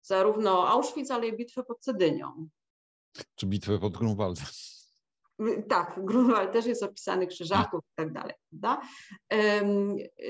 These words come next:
Speaker 1: żeby, chodziło też o to, żeby pokazać, że ta, że ta historia jest wspólna.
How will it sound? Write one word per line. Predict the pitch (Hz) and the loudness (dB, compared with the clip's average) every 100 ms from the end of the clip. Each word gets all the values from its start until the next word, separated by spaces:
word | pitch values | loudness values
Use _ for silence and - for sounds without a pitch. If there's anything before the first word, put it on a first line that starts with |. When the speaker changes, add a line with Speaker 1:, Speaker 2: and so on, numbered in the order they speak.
| 202 208 | -4 -4
Speaker 1:
żeby, | 196 233 240 262 | 2 4 6 6
chodziło | 262 254 285 | 4 2 2
też | 277 254 | 0 0
o | |
to, | 262 | 0
żeby | 254 262 | 0 0
pokazać, | 254 240 254 254 240 | 0 -4 -2 -2 -4
że | 233 | -6
ta, | 240 220 | -8 -8
że | 202 233 | -4 -4
ta | 240 226 | -2 -6
historia | - - 269 226 | -6 -2 2 2
jest | 220 | -2
wspólna. | - - 262 226 180 - - | -10 -4 2 4 2 -2 -8